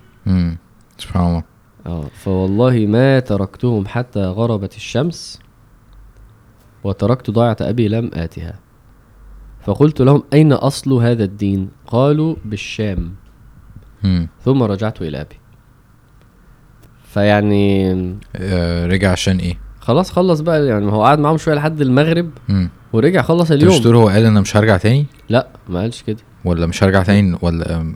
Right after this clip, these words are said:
Speaker 2: لا، هو قال لهم: "هذا الدين خير من ديني".
Speaker 1: آه، أنا
Speaker 2: بس.
Speaker 1: فهم-، آه، فهمت إن هو
Speaker 2: وقال
Speaker 1: خلاص
Speaker 2: لهم: "أين
Speaker 1: قرر ي-،
Speaker 2: أصل؟"
Speaker 1: آه.
Speaker 2: لا، هو بيقول لهم: "إيه الدين ده وأصله إيه؟" وطبعا خلي بالك، هو يعني فعلا مش متخيل المجوس دول نار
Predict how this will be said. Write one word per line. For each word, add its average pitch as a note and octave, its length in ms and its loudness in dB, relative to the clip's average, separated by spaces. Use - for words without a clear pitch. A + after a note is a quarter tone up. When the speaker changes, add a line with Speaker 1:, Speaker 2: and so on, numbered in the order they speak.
Speaker 2:
لا، A2+ 240 -4
هو G#2+ 200 0
قال G2+ 200 2
لهم: C3 220 2
"هذا B2+ 200 2
الدين B2+ 220 -2
خير B2+ 280 -2
من G#2 240 -4
ديني". G#2 260 -8
Speaker 1:
آه، F#2 360 2
أنا F2+ 80 -2
Speaker 2:
بس. G#2+ 280 0
Speaker 1:
فهم-، F#2+ 40 -2
آه، F2 140 -2
فهمت G2 300 -4
إن G2 60 2
هو G2+ 60 6
Speaker 2:
وقال G2+ 120 6
Speaker 1:
خلاص B2+ 300 4
Speaker 2:
لهم: C3 80 6
"أين C#3 100 8
Speaker 1:
قرر G2+ 120 6
ي-، - 60 6
Speaker 2:
أصل؟" D#2+ 360 2
Speaker 1:
آه. E2+ 160 -4
Speaker 2:
لا، B2+ 380 0
هو A2 260 0
بيقول A2+ 240 0
لهم: C#3 180 -2
"إيه C3+ 60 0
الدين B2 340 0
ده A2+ 120 4
وأصله A2 460 0
إيه؟" A#2 120 2
وطبعا D#3+ 500 2
خلي C3+ 220 0
بالك، D3+ 300 2
هو A2+ 140 2
يعني F#2+ 280 -2
فعلا C3 240 -2
مش C3 120 -8
متخيل C3+ 260 -4
المجوس A#2 380 -2
دول B2 220 0
نار A#2 340 6